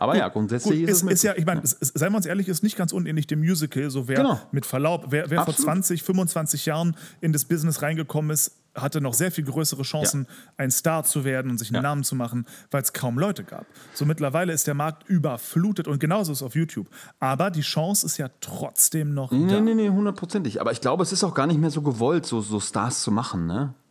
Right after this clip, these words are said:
Speaker 1: Äh, von so, von so Firmen. Du weißt, äh,
Speaker 2: Kann
Speaker 1: wahrscheinlich,
Speaker 2: sein, ja.
Speaker 1: welche ich meine. Ich glaube, es ist gar nicht mehr so gewollt,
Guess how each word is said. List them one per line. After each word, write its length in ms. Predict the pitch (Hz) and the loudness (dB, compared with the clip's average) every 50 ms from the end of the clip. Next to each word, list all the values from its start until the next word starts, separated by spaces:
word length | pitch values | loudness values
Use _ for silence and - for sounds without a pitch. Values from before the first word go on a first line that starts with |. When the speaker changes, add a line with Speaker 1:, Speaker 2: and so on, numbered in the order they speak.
| _ _ _ - - | _ _ _ -10 -6
Speaker 1:
Äh, 180 | 95 98 92 | -4 -4 -4
von 220 | 85 - 113 107 98 | -4 -2 -2 -2 0
so, 280 | 101 98 95 92 92 | 0 0 0 0 -2
von 240 | 90 - - 110 104 | -4 -2 -2 0 0
so 100 | 98 101 | 0 -2
Firmen. 480 | - - - 117 107 98 98 92 98 104 _ _ - 123 - _ _ _ - | -4 -4 -2 0 0 0 0 -2 -4 -8 _ _ -14 -14 -14 _ _ _ -10
Du 100 | - 98 | -6 -2
weißt, 360 | 104 101 104 - - - - | 0 0 0 -2 -6 -10 -12
äh, 20 | - | -10
Speaker 2:
Kann 380 | 90 95 98 98 101 107 127 | -8 -6 -6 -6 -6 -6 -4
Speaker 1:
wahrscheinlich, 60 | 123 123 | -2 -2
Speaker 2:
sein, 220 | 151 175 - 202 | 0 0 0 0
ja. 160 | 98 - 98 | 0 0 -2
Speaker 1:
welche 180 | - 104 95 101 | -4 -4 -6 -4
ich 60 | 98 | -2
meine. 220 | 104 98 95 98 | -2 0 0 -2
Ich 80 | 95 98 | -2 -2
glaube, 220 | - 95 101 104 | -2 -2 0 0
es 100 | 104 - | -2 -4
ist 80 | - - | -6 -6
gar 120 | - 104 101 | -4 -2 -2
nicht 100 | 104 104 | 0 0
mehr 100 | 107 104 | -2 -2
so 80 | 107 104 | -2 -4
gewollt, 340 | 104 95 101 104 104 98 | -4 -2 -2 -2 -2 -2